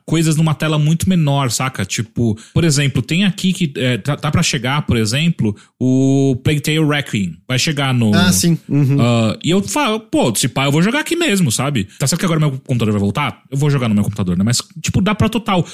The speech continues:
Speaker 1: Jogar no computador, daí, tipo, tô na sala, não tô afim de vir pro, pro escritório pra jogar, quero ficar perto da Bia enquanto eu jogo. Cara, dá pra jogar numa nice, sério, eu tô muito impressionado. E, e a biblioteca de jogos que tem no, no, isso aqui não é um ad, tá? Apesar de tudo.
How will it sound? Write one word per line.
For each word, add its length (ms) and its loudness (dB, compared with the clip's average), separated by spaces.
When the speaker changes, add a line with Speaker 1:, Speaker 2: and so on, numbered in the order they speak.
Speaker 1:
Jogar 220 0
no 60 2
computador, 340 2
daí, 200 0
tipo, 300 -6
tô 80 -2
na 120 2
sala, 300 0
não 100 4
tô 120 -4
afim 200 0
de 80 4
vir 160 2
pro, 120 -2
pro 260 -6
escritório 400 -2
pra 100 -2
jogar, 320 0
quero 140 -2
ficar 140 -8
perto 240 -6
da 80 0
Bia 220 0
enquanto 200 -2
eu 60 0
jogo. 320 0
Cara, 280 -2
dá 140 0
pra 120 0
jogar 460 -2
numa 520 2
nice, 400 0
sério, 360 -2
eu 120 -2
tô 320 0
muito 260 2
impressionado. 460 0
E, 360 0
e 60 2
a 360 -2
biblioteca 580 -2
de 100 0
jogos 300 0
que 100 -6
tem 260 -2
no, 280 2
no, 640 -2
isso 160 -4
aqui 140 -6
não 160 2
é 60 2
um 120 2
ad, 220 0
tá? 180 -2
Apesar 300 0
de 100 -4
tudo. 260 -8